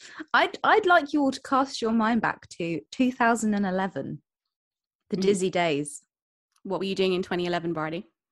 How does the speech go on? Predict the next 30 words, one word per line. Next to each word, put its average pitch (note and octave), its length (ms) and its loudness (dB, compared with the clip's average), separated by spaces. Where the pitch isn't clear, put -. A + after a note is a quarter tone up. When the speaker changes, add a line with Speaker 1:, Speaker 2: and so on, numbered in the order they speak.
Speaker 1:
I G3 100 -6
might G#3 100 4
have - 100 -2
been F3+ 200 0
on F#3 80 -2
my F3 120 -2
gap F#3 300 -8
year. - 220 -4
Speaker 2:
You A#3 120 2
know, G3+ 60 8
Speaker 1:
I - 20 10
Speaker 2:
I - 20 8
Speaker 1:
might A#3 60 8
have A#3+ 80 6
Speaker 2:
think A3 100 2
Speaker 1:
been G3+ 80 4
Speaker 2:
you F#3+ 60 6
Speaker 1:
on F#3+ 60 4
my F#3 300 6
Speaker 2:
were. G3+ 60 -8
Yeah. E3 220 -4
Speaker 1:
Um, E3+ 300 0
what B3+ 100 0
were A3+ 40 0
you B3 120 2
doing F#4 160 2
in F3+ 80 0
two D#3 120 -14
thousand C#3+ 280 -6
eleven? D3+ 360 -6